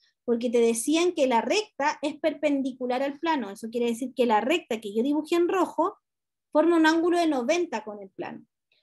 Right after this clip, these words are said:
Por lo tanto, si la recta es perpendicular al plano, el vector director de la recta también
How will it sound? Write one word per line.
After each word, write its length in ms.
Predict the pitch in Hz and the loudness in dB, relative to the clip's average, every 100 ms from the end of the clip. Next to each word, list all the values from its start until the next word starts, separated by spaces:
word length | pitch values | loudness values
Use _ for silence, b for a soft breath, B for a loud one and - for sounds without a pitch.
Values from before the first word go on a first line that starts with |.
| _ | _
Por 100 | 240 | 0
lo 160 | 240 233 | 0 2
tanto, 320 | 302 285 240 | 2 2 0
si 120 | 233 | -2
la 160 | 233 220 | -2 -2
recta 320 | 262 339 359 | -2 -2 -2
es 80 | - | -4
perpendicular 800 | 320 277 269 254 233 233 254 349 | -4 -2 -2 -2 -2 -2 0 0
al 160 | 370 | 0
plano, 480 | - 427 330 269 370 - | 2 2 2 0 -4 -2
el 140 | 262 | 0
vector 400 | 247 240 - 302 | 2 0 2 2
director 560 | 330 277 233 - 466 415 | 4 2 0 2 2 4
de 100 | 277 | 2
la 120 | 226 | 2
recta 540 | 214 208 _ 320 427 - | 0 -6 _ -6 -6 -4
también 420 | 269 247 254 440 | -2 0 2 2